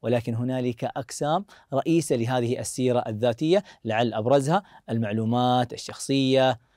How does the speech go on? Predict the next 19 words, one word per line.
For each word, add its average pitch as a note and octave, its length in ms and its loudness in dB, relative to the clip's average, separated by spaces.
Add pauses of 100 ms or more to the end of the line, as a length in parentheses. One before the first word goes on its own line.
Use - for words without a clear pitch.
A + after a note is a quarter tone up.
هدفك - 360 -10
الوظيفي، B2+ 920 0 (220)
خلفيتك G#2+ 540 -6
الدراسية، B2 920 0 (300)
المهارات، A2+ 880 2 (340)
الخبرة A#2 480 0
الوظيفية، A#2 840 2 (140)
النشاطات A#2 720 2
الأخرى، B2+ 560 2 (340)
الخبرات B2 760 4
والمؤهلات، C3 840 2 (320)
أيضًا D3+ 580 0 (140)
المراجع F3 880 2
هي A#2 200 -2
من B2 160 0
ضمن C#3 280 0
أقسام C3 540 -2
السيرة A#2+ 520 0
الذاتية A2+ 640 -2